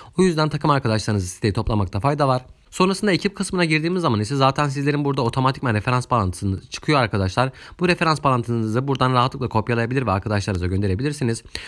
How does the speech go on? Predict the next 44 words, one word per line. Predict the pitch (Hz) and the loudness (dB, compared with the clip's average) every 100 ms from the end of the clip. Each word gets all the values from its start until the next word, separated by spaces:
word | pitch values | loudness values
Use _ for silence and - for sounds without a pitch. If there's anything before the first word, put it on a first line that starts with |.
| - | -8
Sonrasında | - 202 208 196 180 180 - | -2 0 0 0 0 0 -2
tekrar | 175 170 165 | -2 0 0
ana | 156 | 0
sayfaya | 151 165 165 160 | 0 -2 0 0
geldiğim | 147 147 165 | 2 0 0
zaman | 139 101 101 | 0 0 0
dostlarım, | 104 139 139 | -2 -2 0
eğer | 131 135 | 2 2
yatırım | 135 143 147 | 0 -2 -2
yapmak | 135 139 | -2 -4
isterseniz | - 151 143 110 101 | -4 -2 0 -2 -2
dediğim | 120 131 | -2 -2
gibi | 101 113 131 - - - | 0 -2 -4 -14 -12 -4
burada | 165 160 | 0 0
hesap | 160 175 165 | 0 -2 0
şarjı | 170 160 156 | 0 0 0
kısmı | 156 170 | -4 -2
var. | 131 92 | 0 0
Buraya | 120 131 | 2 0
gireceksiniz. | 104 107 151 160 135 131 - - - | 0 -2 -4 -2 -2 -2 -8 -20 -20
Sonrasında, | - 196 208 208 185 185 - | -2 0 0 0 2 2 0
e, | 135 127 | 0 2
askeri | 139 143 - 175 180 | 2 0 0 2 2
yani | 135 123 120 | 2 2 2
minimum | 117 160 151 151 - - | 2 0 0 -2 -6 -2
yatırım | 110 139 151 | -2 0 -4
tutarı | - 107 92 | -2 -2 0
yüz | 101 | 2
elli | 135 165 | 2 0
lira | 156 98 | 0 0
dostlarım. | 95 - 110 143 - - | -2 -2 -2 -2 -8 -4
Eğer | 143 170 | 0 2
yüz | 170 156 | 2 2
elli | 175 185 175 | 2 2 2
liranın | 160 135 120 | 2 2 0
üzerine | 127 139 135 | 0 2 2
yatırım | 135 143 | 0 -2
yapmak | 139 - 135 | -2 -2 -4
isterseniz | - 156 139 104 | 0 2 2 0
de | 135 | 0
buradan | 135 131 | 2 2
miktar | 135 120 135 131 | 0 2 0 0
kısmında | - 101 92 | -2 -2 0
belirteceksiniz. | 117 127 156 160 147 135 | 0 -2 -2 -2 0 -2